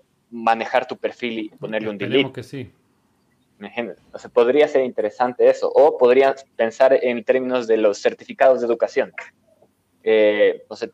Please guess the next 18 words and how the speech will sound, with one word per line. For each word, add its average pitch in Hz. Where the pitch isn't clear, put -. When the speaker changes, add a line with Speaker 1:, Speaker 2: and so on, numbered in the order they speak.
Speaker 1:
tú 120
eres 123
un 123
economista, 117
tienes 127
el 107
N 131
F 123
T 123
de 117
economista 107
de 110
tal 113
cosa 127
y 104
no 110
es 127
fungible, 165